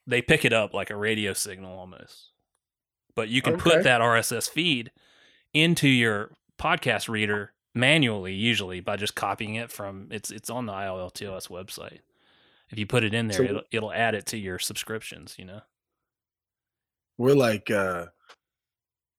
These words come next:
Speaker 2: Christian Slater and Pump Up the Volume.
Speaker 1: <laughs> Yeah, it's, it's exactly,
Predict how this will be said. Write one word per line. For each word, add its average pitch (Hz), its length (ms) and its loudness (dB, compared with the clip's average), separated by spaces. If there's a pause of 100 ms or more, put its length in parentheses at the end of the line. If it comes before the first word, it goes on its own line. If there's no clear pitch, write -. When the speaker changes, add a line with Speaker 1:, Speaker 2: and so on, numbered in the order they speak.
Speaker 2:
Christian 113 340 2
Slater 107 420 0
and 90 140 -8
Pump 107 200 -6
Up 90 140 -4
the - 80 -12
Volume. 87 560 -4 (400)
Speaker 1:
<laughs> - 80 -10 (540)
Yeah, 165 120 0 (140)
it's, - 300 -12
it's 139 200 -10
exactly, 160 460 0